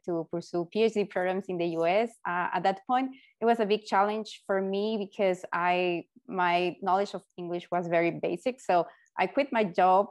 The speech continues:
and for six months, and three months I prepared for the toefl,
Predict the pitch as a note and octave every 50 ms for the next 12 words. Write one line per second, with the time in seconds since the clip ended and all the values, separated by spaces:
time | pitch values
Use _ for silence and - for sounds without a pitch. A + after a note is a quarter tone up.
0 | - _ _ _ _ _ _ - - F#3+ F#3+ F#3 F#3 F#3 F3+ F3+ F3+ F3+ F3 F3
1 | E3+ E3 E3+ - G3+ F#3+ G3 - E3 - - G#3 F3+ F3 A3+ D4 D4+ - - -
2 | G3 G3 G3 F3+ - - G3+ G3 F#3+ F#3 F3+ G3 G3+ - F#3+ F#3+ - F#3+ F3 -
3 | F#3 F3+ F#3 - - E3+ D#3+ D#3+ D#3+ D#3+ - - F#3 F#3 - G#3+ G#3+ A3+ B3+ C4